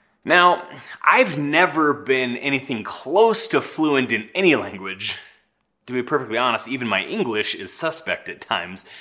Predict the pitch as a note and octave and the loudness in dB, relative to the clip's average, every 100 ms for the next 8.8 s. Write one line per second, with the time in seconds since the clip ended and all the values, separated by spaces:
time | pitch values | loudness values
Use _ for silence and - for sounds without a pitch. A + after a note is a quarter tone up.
0 | - - - A#2+ E3 C#3 C3 - - - | -20 -20 -4 2 2 0 -12 -14 -16 -16
1 | _ _ _ - C#3+ - G3 - E3+ C#3 | _ _ _ -6 -2 6 6 6 2 2
2 | F#3 D#3 C3+ - A2 B2 E3 D3+ C#3+ A2+ | 4 4 4 2 -4 2 6 8 8 4
3 | A#2 - - D3 C3+ C3+ C3 - D3 A#2 | -8 -20 -16 -8 -4 -2 -4 2 2 4
4 | B2 C#3 B2+ B2 A2 G#2 G2+ G2 F2+ F2+ | 4 4 4 2 0 0 -4 -6 -6 -8
5 | G#2 F#2 - D#2+ D#2+ G2 - - _ _ | -8 -10 -12 -10 -10 -12 -16 -20 _ _
6 | _ _ _ _ _ - - - B2+ B2+ | _ _ _ _ _ -10 -8 2 6 6
7 | B2 A#2+ A#2+ C3+ B3+ D#4 F3 C#3+ - C3+ | 4 -2 -2 6 6 8 6 2 0 2
8 | A#2+ A2 A2+ - - C3 A2 | 2 2 0 -2 4 4 4